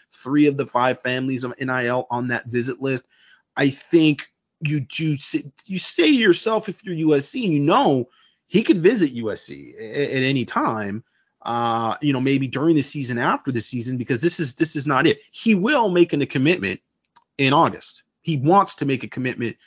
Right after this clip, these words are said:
before the start of his senior season. But I think the feeling is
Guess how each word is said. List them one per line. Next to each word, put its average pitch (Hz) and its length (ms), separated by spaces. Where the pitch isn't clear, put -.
before 123 720
the 117 80
start 127 240
of 107 80
his 104 100
senior 120 240
season. 113 380
But 131 460
I 139 160
think 160 440
the 143 100
feeling 170 640
is 120 400